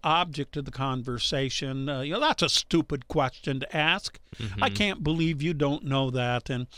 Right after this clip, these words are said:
Speaker 1: and, uh, they begin to expose, uh, themselves. Now, the characteristics of the earthly wisdom that James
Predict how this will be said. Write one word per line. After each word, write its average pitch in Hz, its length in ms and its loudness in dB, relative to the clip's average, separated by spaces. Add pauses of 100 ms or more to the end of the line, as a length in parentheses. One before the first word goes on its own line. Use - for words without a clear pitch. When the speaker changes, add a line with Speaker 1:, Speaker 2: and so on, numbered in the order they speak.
(320)
Speaker 1:
and, 143 400 4
uh, 131 180 2
they 156 260 2
begin 151 380 2
to 139 200 0
expose, 139 960 0 (380)
uh, 135 240 2
themselves. 127 1040 -2 (440)
Now, 151 280 2 (400)
the 170 160 0
characteristics 185 1400 -2 (120)
of 170 360 0
the 143 340 0
earthly 175 680 0 (180)
wisdom 139 880 -2 (460)
that 147 280 -2
James 151 520 0